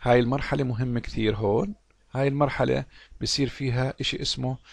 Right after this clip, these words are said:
آه، تجهيز الخلية العصبية لاستقبال سيال عصبي جديد، because the recent depolarized area of the membrane is، آه، in absolute refractory period and cannot generate an action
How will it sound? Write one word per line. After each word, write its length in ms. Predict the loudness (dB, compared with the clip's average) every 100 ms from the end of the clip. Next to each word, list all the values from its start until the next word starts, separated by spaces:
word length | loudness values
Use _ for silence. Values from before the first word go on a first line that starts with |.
| -20 -12 0
آه، 760 | 4 6 4 4 2 2 0 0
تجهيز 420 | -2 0 0 0
الخلية 360 | 0 0 0 2
العصبية 560 | 0 0 -2 -2 -2
لاستقبال 760 | -2 -4 -4 -6 4 6 8 6
سيال 640 | 2 -4 0 2 2 2
عصبي 520 | 0 0 -2 -6 -8 -12 _ -20 -20 _ 0
جديد، 340 | 0 2 -2 -6 -10
because 280 | 0 2 2
the 140 | 2
recent 480 | 2 0 -2 -4 -2
depolarized 560 | 0 2 4 2 0 -2
area 300 | 0 2 2 0
of 60 | -4
the 60 | -2
membrane 520 | -2 -2 2 2 2 -6 -20 -20 _ 0
is، 160 | 0 0 -10 -16 _ -6
آه، 520 | 0 2 2 0 -2 -4
in 40 |
absolute 560 | -2 -2 0 2 2 0
refractory 500 | 0 2 2 -2 -4
period 320 | -4 -6 -8 -14 0
and 160 | 2 2 2
cannot 260 | 2 2 -2 0
generate 420 | 0 2 0 0 -4 2
an 260 | 4 4 2 -2
action 480 | -2 -2 -4 -6